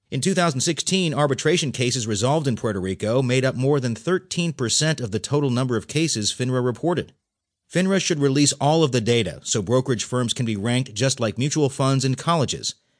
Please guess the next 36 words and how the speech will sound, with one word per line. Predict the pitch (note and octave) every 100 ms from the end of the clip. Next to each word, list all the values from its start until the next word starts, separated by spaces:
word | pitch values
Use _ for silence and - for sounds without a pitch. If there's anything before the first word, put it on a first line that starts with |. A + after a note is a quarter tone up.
| _ _
said | - G2+
Craig | - C3+
McCann | A2+ - C3+ D3 B2+
of | G2
the |
Securities | G2 - C#3+ C3 A#2+
Litigation | G#2+ A#2+ G#2+ A#2 A#2+
and | G2+ G2
Consulting | G#2+ - E3 F3 G#2
Group, | D#2+ G2+ - _ _ _ -
a | F#2+
firm | A#2+ B2
that | A2 -
provides | A2 A2+ A2 F#2+
research | B2+ C3+ C3+ C3
and | A2
expert | B2 C3 - A#2+
witness | D3+ F3 C#3+
testimony | - G2 F2+ F2 G#2
to | G2+
plaintiffs | - A#2+ A#2+ G#2+
in | A2+ G#2+
finra | B2 A2+ A2
arbitration | G#2+ G2 F#2+ C3+ D3+ C3+
cases. | F#2+ E2 - - _ _ _ _ _
finra | E3 F3 C3+
said | - D#3+ D#3
in | A#2+
a |
statement | - C#3 D#3+ C3
from | - A#2
a |
spokeswoman | - D3 E3 A#2+ A2+ C3+
that | A#2+ G2
BrokerCheck | C#3 C3+ A#2 C#3+ C3
provides | B2+ A2+ A#2+ A#2 A2